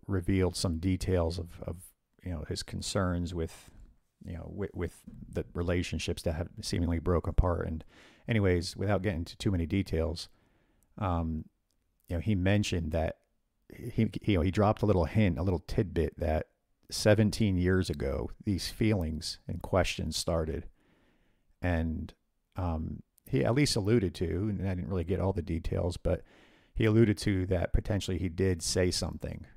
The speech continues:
around his concerns. And, uh, you know, he shared a, a snarky remark that was shared back and how he was shut down.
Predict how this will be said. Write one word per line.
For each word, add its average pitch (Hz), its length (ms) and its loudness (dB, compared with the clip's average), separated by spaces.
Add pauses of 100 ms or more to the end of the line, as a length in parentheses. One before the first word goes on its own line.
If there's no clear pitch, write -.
(320)
around 90 300 2
his 87 180 -2
concerns. 82 760 -2 (720)
And, 82 460 0 (260)
uh, 85 380 -2
you 98 80 -4
know, 80 80 -2
he 92 100 -2
shared 80 400 0
a, 80 260 -2
a 87 100 -2
snarky 87 600 -2
remark 85 400 -2
that 80 160 -4
was - 100 -8
shared 80 320 -4
back 80 320 -2
and - 100 -6
how 85 180 -4
he 87 100 -4
was 82 160 -4
shut - 260 -2
down. 85 360 -4